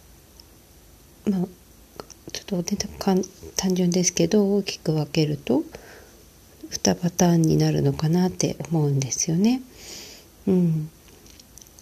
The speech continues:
あの、今、息子が通っている学校でも、四年生のクラスとあるクラスで、学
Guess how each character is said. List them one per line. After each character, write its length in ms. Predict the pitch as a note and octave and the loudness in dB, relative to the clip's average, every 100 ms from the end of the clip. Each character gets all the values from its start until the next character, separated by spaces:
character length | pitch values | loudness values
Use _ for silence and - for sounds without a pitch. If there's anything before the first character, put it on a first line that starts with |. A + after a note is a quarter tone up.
| E3+ | -6
あ 20 | |
の、 280 | D#3+ D3+ D#3 | -6 -6 -2
今、 440 | G#3 F#3+ E3+ D#3 - - - | 0 2 2 0 -4 -14 -6
息 300 | F3 E3 - | -4 -2 -2
子 240 | - F3 F3 | -2 -2 0
が 180 | F3 F3 | -2 -4
通 160 | - | -2
っ 220 | F3 F3 | -2 -2
て 280 | F3 - F3+ | -4 -2 2
い 60 | E3+ | 2
る 460 | E3+ E3+ E3+ F3+ - - - - - | 0 0 -2 -4 -8 -20 -20 -20 -12
学 180 | - E3 - | -6 -6 -4
校 240 | - E3+ E3+ | -2 0 2
で 180 | F3+ E3 | 2 2
も、 380 | F3+ A#3 A3 D3 - - - - - - - | 2 2 0 -2 -10 -20 -20 -20 -20 -20 -2
四 180 | F3 E3 | 2 4
年 240 | D#3+ D#3+ D3 | 4 4 2
生 220 | - D3 | 0 -2
の 120 | D#3 - | -4 -6
ク 120 | - D#3 | -6 -4
ラ 140 | D3+ | -4
ス 280 | - - - | -6 -6 -6
と 240 | - F#3+ | -6 -4
あ 80 | F3 | -2
る 140 | D#3+ D#3 | -2 -4
ク 200 | - E3+ | -6 -6
ラ 180 | D3+ - | -6 -8
ス 200 | - - | -8 0
で、 300 | A3+ A#3+ - - - - - - - - - - - - - | 2 2 -2 -10 -20 -20 -20 -20 -20 -20 -20 -20 -20 -20 -4
学 140 | E3+ | -4